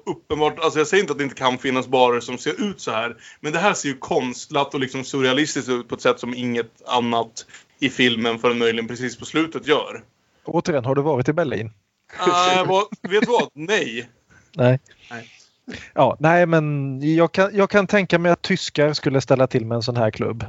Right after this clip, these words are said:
Speaker 2: absolut. Men det ser verkligen ut som, eh, som sagt, nej, inte baren, utan, eh, badrummet bakom baren i The Shining inknött i en järnvägsvagn.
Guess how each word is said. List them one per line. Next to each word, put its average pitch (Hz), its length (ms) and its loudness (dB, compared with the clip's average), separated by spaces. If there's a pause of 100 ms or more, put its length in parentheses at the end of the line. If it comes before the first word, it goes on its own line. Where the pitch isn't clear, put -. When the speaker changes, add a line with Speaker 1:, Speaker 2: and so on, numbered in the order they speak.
Speaker 2:
absolut. 113 580 -2 (440)
Men 147 140 0
det 147 100 2
ser 185 200 2
verkligen 165 440 2
ut 175 240 2
som, 135 560 0
eh, 156 140 2
som 147 280 2
sagt, - 320 0 (640)
nej, 180 140 4
inte 214 160 2
baren, 165 520 2
utan, 139 380 0
eh, 135 320 4
badrummet 151 800 2
bakom 190 540 2
baren 117 520 2
i 127 100 -2
The 127 100 2
Shining 117 680 0
inknött 131 920 0 (160)
i 120 400 0
en 123 200 0
järnvägsvagn. 117 920 2